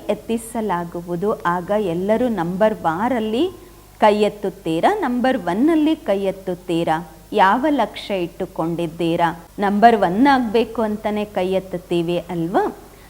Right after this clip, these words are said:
ಅಖಂಡ ಗುಣದಾನಿಗಳು ಅಟಲ, ಯಾರು ಎಷ್ಟೇ ಅಲುಗಾಡಿಸ್ಲಿ ಅಲುಗಾಡಬಾರ್ದು,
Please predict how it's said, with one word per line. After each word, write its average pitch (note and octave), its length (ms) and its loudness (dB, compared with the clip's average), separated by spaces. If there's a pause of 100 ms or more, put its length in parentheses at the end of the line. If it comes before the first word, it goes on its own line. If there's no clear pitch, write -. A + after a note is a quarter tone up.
(240)
ಅಖಂಡ A3+ 500 8 (140)
ಗುಣದಾನಿಗಳು F3+ 1160 2 (140)
ಅಟಲ, A#3 520 4 (420)
ಯಾರು G#3 260 12
ಎಷ್ಟೇ G3+ 440 2
ಅಲುಗಾಡಿಸ್ಲಿ F#3 1080 2 (160)
ಅಲುಗಾಡಬಾರ್ದು, E3+ 1200 0